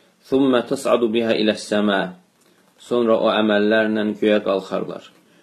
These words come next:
"Fəyuqabilunəl mələikətəl-ləzinə fi divanil a'mal alə mə bi əydil mələikə mimmə qad ubrizə ləhum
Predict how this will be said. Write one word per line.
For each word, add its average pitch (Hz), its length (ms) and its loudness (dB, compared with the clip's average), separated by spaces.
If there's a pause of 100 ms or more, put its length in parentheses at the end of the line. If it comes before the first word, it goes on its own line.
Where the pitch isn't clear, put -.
(140)
"Fəyuqabilunəl 113 1300 2
mələikətəl-ləzinə 110 1300 0
fi 104 200 -4
divanil 104 600 -2
a'mal 107 540 0 (600)
alə 107 300 4 (200)
mə 104 220 0 (140)
bi 107 200 -2 (140)
əydil 107 760 0
mələikə 104 800 0 (760)
mimmə 110 520 2 (540)
qad 120 320 4
ubrizə 120 520 4
ləhum 120 460 4